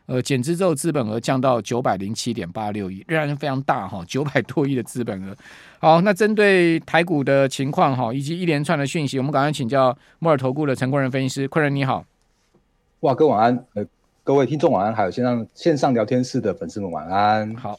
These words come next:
Speaker 1: 你赞同这个凯基投顾的看法吗？
Speaker 2: 好，呃，话说呢，我觉得这个刚开始的时候还是要跟投资朋友们说辛苦了，真的大家辛苦了。因为最近的行情的话，
Speaker 1: 嗯。
Speaker 2: 确实是陷入一个比较麻烦的焦灼的地方。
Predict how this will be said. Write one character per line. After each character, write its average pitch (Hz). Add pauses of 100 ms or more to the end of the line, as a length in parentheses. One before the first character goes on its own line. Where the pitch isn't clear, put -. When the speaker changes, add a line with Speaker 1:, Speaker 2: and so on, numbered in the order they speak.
(120)
Speaker 1:
你 131 (120)
赞 196
同 139
这 170
个 143
凯 123
基 156
投 123
顾 139
的 123
看 120
法 110
吗？ 104 (840)
Speaker 2:
好， - (220)
呃， 110
话 165
说 131
呢， 117
我 92
觉 87
得 107 (240)
这 131
个 110
刚 131
开 135
始 98
的 90
时 101
候 107
还 90
是 98
要 104
跟 104
投 98
资 98
朋 98
友 123
们 123
说 98
辛 101
苦 -
了， 76
真 92
的 98
大 104
家 98
辛 92
苦 -
了。 - (380)
因 185
为 190
最 202
近 156
的 117
行 101
情 85
的 92
话， 107
Speaker 1:
嗯。 85
Speaker 2:
确 113
实 -
是 104
陷 101
入 98
一 98
个 90
比 80
较 -
麻 87
烦 90
的 82
焦 95
灼 78
的 92
地 82
方。 76